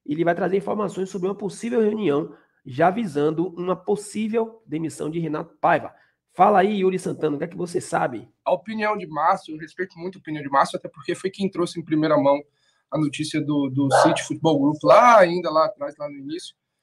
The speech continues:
Speaker 2: Então a gente respeita muito. Assim, eu não tenho essa informação necessariamente pra esse jogo. Isso não quer dizer que seria mentira, só apenas que às vezes são fontes diferentes, às vezes a informação que ele tem eu não tenho, o Darino não tem,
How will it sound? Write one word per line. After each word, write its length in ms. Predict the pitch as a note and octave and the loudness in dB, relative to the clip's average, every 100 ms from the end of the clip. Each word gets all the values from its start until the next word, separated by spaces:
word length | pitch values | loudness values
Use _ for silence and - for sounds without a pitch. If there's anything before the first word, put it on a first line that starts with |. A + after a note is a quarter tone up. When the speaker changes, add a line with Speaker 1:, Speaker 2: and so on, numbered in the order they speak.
| _ _ - | _ _ -20
Speaker 2:
Então 220 | - D#3 | -6 -4
a 40 | |
gente 160 | E3 F3 | -4 -4
respeita 420 | D#3+ - D#3 G3 | -6 -6 -4 -2
muito. 380 | E3+ C#3 C3+ - | -2 -4 -8 -4
Assim, 320 | D#3+ D#3+ D3+ | -4 -4 -2
eu 80 | F3+ | 2
não 160 | G#3+ A3 | 2 2
tenho 200 | F#3+ G3 | 2 0
essa 160 | F#3+ | -2
informação 600 | E3+ D#3+ D#3+ D3 D#3+ D#3+ D3+ - | -6 -2 -2 -2 -4 -6 -6 -10
necessariamente 640 | D#3 D#3 - D#3 D3 D3+ - | -12 -12 -6 -6 -4 -8 -10
pra 180 | D#3 | -6
esse 260 | D3+ - - | -6 -10 -16
jogo. 300 | - C#3 - _ _ _ _ _ _ _ _ D#3 | -16 -14 -14 _ _ _ _ _ _ _ _ -10
Isso 180 | D#3 | -2
não 120 | F3 E3+ | 0 2
quer 120 | E3 | 0
dizer 220 | C#3 D3+ | 0 -4
que 180 | D3+ D#3+ | -4 -4
seria 220 | D3+ C#3+ | -2 -2
mentira, 380 | C#3+ C3 D#3 D#3+ | -4 -2 -2 0
só 160 | D#3+ | 2
apenas 360 | D#3 D#3 D#3 D#3+ | 2 2 -4 -2
que 80 | F3+ | -4
às 120 | D#3 | -4
vezes 400 | D#3 F#3+ G3+ - _ _ _ - | -6 -8 -10 -18 _ _ _ -6
são 160 | A#3+ | -6
fontes 320 | - F#3 F#3 | -2 -2 -2
diferentes, 500 | E3 - C#3+ F3+ G3 | -6 -4 -2 -2 -2
às 100 | D#3+ | -2
vezes 140 | D#3+ D#3+ | -2 -2
a 40 | |
informação 400 | D#3 D#3+ D3+ D#3 | -4 -2 -2 -2
que 80 | D#3 | -4
ele 100 | D3 | -4
tem 220 | C3 D#3+ | -2 -2
eu 60 | D#3 | -2
não 180 | C#3+ B2+ | -4 -2
tenho, 280 | D#3+ F3+ | 2 2
o 60 | D#3 | 4
Darino 320 | C#3 C#3+ D3+ | 2 2 -2
não 220 | D3+ C#3 | -2 -4
tem, 340 | B2+ D#3+ F3+ | -4 -4 -4